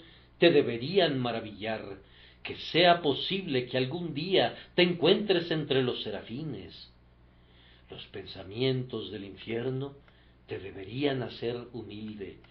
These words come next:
pues si no fuera por la gracia divina, esa suerte tan terrible te correspondería. Oh hermanos, que el Señor nos ayude a caminar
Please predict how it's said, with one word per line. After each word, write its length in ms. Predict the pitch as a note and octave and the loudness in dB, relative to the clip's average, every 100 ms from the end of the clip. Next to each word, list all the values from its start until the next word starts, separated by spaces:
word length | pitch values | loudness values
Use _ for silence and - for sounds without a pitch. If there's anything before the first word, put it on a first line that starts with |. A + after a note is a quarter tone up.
| - - - | -20 -20 -4
pues 180 | C3+ C3 | -2 0
si 160 | D#3+ | 2
no 180 | D#3+ F#3+ | 6 4
fuera 560 | F#3+ - F3 C3+ A2 - | 4 4 4 4 0 -6
por 140 | G#2+ | -8
la 100 | G#2 | -8
gracia 460 | F#2+ A#2+ A#2 - G#2 | -2 -2 -2 -6 -8
divina, 500 | G2 G#2+ B2 A2+ A2 A2 - - - - - | -8 -8 -6 -8 -10 -16 -20 -20 -20 -20 -18
esa 260 | - F#2+ | -16 -14
suerte 560 | F2+ - B2+ - - A2+ | -12 -4 -2 -2 -6 -12
tan 340 | G#2+ G#2 F#2 - | -10 -10 -10 -10
terrible 640 | G2+ - D#3 E3 D#3+ E3+ - - - - - | -10 -4 -4 -4 -8 -8 -14 -20 -20 -20 -6
te 140 | E3 D#3 | -2 2
correspondería. 1200 | C#3+ A2 G#2+ - G#2+ F#2+ F2 F2 E2+ E2 D#2+ - - - - - - | 0 0 -6 -10 -12 -12 -14 -16 -16 -16 -16 -18 -20 -20 -20 -20 -2
Oh 360 | B2+ C3+ C#3 | 4 6 8
hermanos, 840 | C3+ A#2+ B2+ B2+ B2 A#2+ A2+ - - - - _ _ | 6 4 0 0 -2 -4 -6 -8 -10 -14 -20 _ _
que 220 | - C3+ C#3 | 4 6 6
el 160 | B2+ | 4
Señor 540 | - B2+ C#3+ F3+ F#3 E3 | 0 2 8 8 8 4
nos 280 | D#3+ D#3+ | 2 2
ayude 560 | D#3 C#3 C3 F3+ D#3 C#3 | 4 4 2 -2 4 4
a 80 | C3 | 4
caminar 640 | C3 B2+ B2 C3 B2 A#2 | 0 0 0 0 0 -4